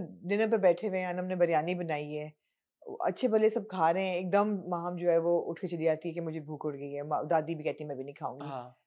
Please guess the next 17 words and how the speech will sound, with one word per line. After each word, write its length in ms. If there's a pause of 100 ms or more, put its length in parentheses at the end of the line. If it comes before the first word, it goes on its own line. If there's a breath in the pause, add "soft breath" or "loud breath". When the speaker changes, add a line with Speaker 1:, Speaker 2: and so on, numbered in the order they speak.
(300)
Speaker 1:
I 40
mean, 160
th-, 260
Speaker 2:
जहेज 160
Speaker 1:
doesn't, 200
Speaker 2:
वाली 160
बात 300
भी। 80
Speaker 1:
doesn't 280
make 240
sense। 280
These 120
Speaker 2:
हाँ। 80
Speaker 1:
things 180
are 140
not 180
natural। 420